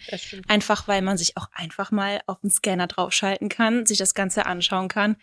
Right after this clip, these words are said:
Speaker 2: Man findet Fehler, man findet viel leichter, viel besser Fehler, als man das je konnte.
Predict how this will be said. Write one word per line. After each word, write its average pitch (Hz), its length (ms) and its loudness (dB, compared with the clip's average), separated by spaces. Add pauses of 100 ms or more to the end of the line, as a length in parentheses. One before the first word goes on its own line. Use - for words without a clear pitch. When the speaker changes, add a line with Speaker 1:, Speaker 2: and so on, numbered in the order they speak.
(300)
Speaker 2:
Man 208 220 4
findet 233 360 6
Fehler, 208 380 6
man 180 160 4
findet 208 320 4
viel 208 300 2
leichter, 185 480 4
viel - 180 -4
besser 226 380 6
Fehler, 180 500 2
als - 180 -4
man 180 160 0
das 175 140 0
je 170 140 -2
konnte. 202 500 2